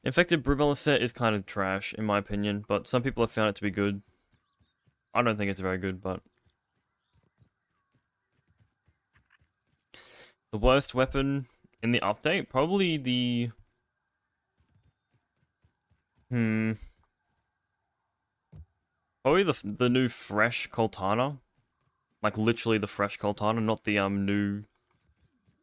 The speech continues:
like, big chunky one, 'cause they have the exact same effect. And the crew, I'm not sure what it is. Are you sure?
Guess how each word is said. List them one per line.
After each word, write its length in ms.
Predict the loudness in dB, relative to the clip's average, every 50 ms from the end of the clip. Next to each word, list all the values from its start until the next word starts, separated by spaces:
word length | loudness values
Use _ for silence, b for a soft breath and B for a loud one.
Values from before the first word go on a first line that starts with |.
| _ _ _ _ _ _ _ _ _ _ _ _ _ _ _ -8
like, 340 | -8 -8 -8 -10 -16 -4
big 220 | 0 0 0 0 -2
chunky 340 | -4 -4 -4 -4 -2 -2 -2
one, 240 | -2 -2 -2 -2
'cause 140 | -4 -4 0
they 80 | 2 2
have 100 | 2 2
the 80 | 0
exact 280 | -2 -2 -2 -4 -4 -4
same 120 | -4 -6
effect. 480 | -6 -4 -2 -2 -4 -4 -6 -10 -18 -18 -18 _ _ _ _ _ _ _ _ _ _ _ _ _ _ _ _ _ _ _ _ _ _ _ _ _ _ _ _ _ _ _ _ _ _ _ _ _ _ _ _ _ _ _ _ _ _ _ _ _ _ _ _ _ _ _ _ _ _ _ _ _ _ _ _ _ _ _ _ b b b b b b b _ _ _ _ _ _ _ _ _ _ _ _ _ _ _ _ _ _ _ -2
And 200 | 0 0 0 0
the 60 | -2
crew, 240 | -2 -2 0 2 2
I'm 80 | 2
not 120 | 0 -2 -4
sure 160 | -6 -2 -2
what 140 | 0 2 2
it 100 | 2 0
is. 220 | 0 -2 -4 -4
Are 80 | -4 -2
you 140 | -2 -4
sure? 420 | -4 -2 -2 0 0 0 -2 -4